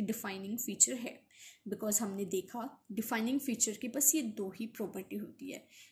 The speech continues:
कि वो लिविंग में प्रेजेंट होना चाहिए और नॉन लिविंग में एब्सेंट, तभी वो एक defining feature कहलाएगा। अगर हम second हम देखें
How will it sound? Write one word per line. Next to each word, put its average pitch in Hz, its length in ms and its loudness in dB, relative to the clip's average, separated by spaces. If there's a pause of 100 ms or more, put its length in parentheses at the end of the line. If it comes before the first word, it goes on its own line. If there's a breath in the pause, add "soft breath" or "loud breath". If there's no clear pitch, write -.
(120)
कि 240 80 2
वो 220 140 0
लिविंग 208 420 2
में 214 160 -2
प्रेजेंट 214 400 0
होना 214 260 -2
चाहिए - 760 -2 (140)
और 226 60 2
नॉन 208 300 0
लिविंग 202 320 -2
में 330 220 -4 (100)
एब्सेंट, 226 440 8 (180)
तभी 220 360 2
वो 320 340 0
एक 220 280 0
defining 196 480 -4
feature 208 340 -6
कहलाएगा। 214 760 -4 (1040 loud breath)
अगर 262 220 4
हम 359 380 0
second 285 440 10
हम 294 180 6
देखें 214 420 0